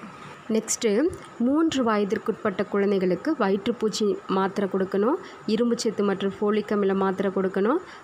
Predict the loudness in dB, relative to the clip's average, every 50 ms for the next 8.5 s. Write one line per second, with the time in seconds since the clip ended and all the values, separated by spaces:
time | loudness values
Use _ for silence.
0 | -10 -4 0 0 2 2 2 2 2 2 0 0 0 -2 -2 0 2 2 0 0
1 | 0 0 0 2 2 2 2 2 4 4 2 2 2 2 2 2 2 0 0 0
2 | -2 -2 -2 0 0 0 0 0 0 0 0 0 0 0 2 2 2 2 2 2
3 | 0 0 0 0 0 0 0 2 2 2 2 2 2 2 2 0 0 -2 0 0
4 | 0 0 0 0 0 0 0 -2 -4 -2 -2 0 0 0 0 0 -2 0 0 2
5 | 2 2 2 0 -4 -8 -16 -14 -8 -6 -4 -4 -2 0 0 2 2 2 0 0
6 | 0 0 2 2 2 2 2 2 2 0 0 0 2 2 2 0 0 -2 -4 -2
7 | -2 -2 -2 0 0 0 0 0 0 -2 -2 -2 -2 -2 -2 0 0 0 0 0
8 | 0 0 -2 0 0 2 2 2 2